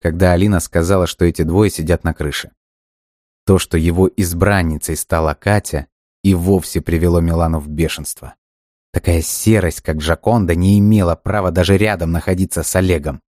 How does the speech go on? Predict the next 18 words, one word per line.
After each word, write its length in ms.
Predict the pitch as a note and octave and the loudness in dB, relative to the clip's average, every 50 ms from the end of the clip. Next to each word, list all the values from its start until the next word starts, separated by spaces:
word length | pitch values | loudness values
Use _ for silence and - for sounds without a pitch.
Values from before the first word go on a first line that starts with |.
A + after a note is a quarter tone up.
| _ _ _ _ _ _ _ _ _ _ - | _ _ _ _ _ _ _ _ _ _ -10
И 60 | E2 | -4
тогда 280 | - D2+ D2+ D2 D2 | -4 -4 -2 -2 -4
Милана 500 | C#2+ D2 C#2+ D2 D2+ D#2 E2+ F#2 G2 G2 - _ _ _ _ _ _ _ _ _ _ _ _ - | -4 -4 -6 -4 -2 -2 0 0 -2 -4 -6 _ _ _ _ _ _ _ _ _ _ _ _ -4
решила 360 | D#2+ D#2 C#2+ - - F2 E2+ | -4 -2 -2 0 0 0 0
несколько 560 | D#2+ E2 E2+ F2 - - - F#2 E2 - E2+ | 2 2 0 0 -2 -2 -6 -6 -4 -4 -4
приукрасить 680 | - - F#2+ F#2 F2+ - - E2 D#2+ D2 - - C#2+ - | 0 2 0 0 0 -2 -2 -2 -2 -2 -2 -6 -12 -12
ситуацию 720 | - - C#2+ - E2 E2+ F#2+ F#2+ - - - G#2+ G#2 G2+ - _ _ _ _ _ _ - | -10 -12 -6 -2 0 0 0 -2 -4 -4 -2 -2 -2 -2 -4 _ _ _ _ _ _ -4
и 100 | F3 D#3 | -4 -2
тем 200 | - F2 E2 D2+ | 0 -2 -2 -2
самым 380 | - - F#2 F#2+ G2+ F#2+ F2+ E2 | -2 -2 0 2 2 2 0 0
с 120 | - - | -2 -4
легкостью 640 | D#2 D#2 E2+ - - - F#2 - - - G2 - - - | -2 -2 -2 -2 -2 -4 -6 -6 -2 -4 -4 -4 -2 -4
обратить 460 | F2+ D#2+ E2 D#2+ D2+ - F2 D#2 - | -4 -2 -2 -2 -2 -2 -6 -8 -8
всех 260 | - - - G2+ E2 | -10 -2 0 0 0
девчонок 580 | D2+ D#2 D#2 - - - F#2+ F2+ E2+ D#2+ - _ _ _ _ _ _ _ _ _ _ _ _ _ | 0 -4 -6 -6 -2 -2 0 0 0 -2 -4 _ _ _ _ _ _ _ _ _ _ _ _ _
против 380 | - F2+ E2+ - - D#2 - - | -2 0 0 0 -2 -6 -2 -2
новоиспеченной 920 | E2 D#2 D#2+ E2 E2 - - - D#2 - - E2+ D#2 D2+ D2+ D2 C#2+ - _ _ _ _ _ | 0 0 2 0 0 -2 -6 -6 -4 0 0 0 0 0 -2 -4 -6 -8 _ _ _ _ _
шлюхи. 580 | - - - - D#2 C#2+ B1+ - - - - | -6 -4 -2 -2 -4 -4 -6 -8 -14 -20 -20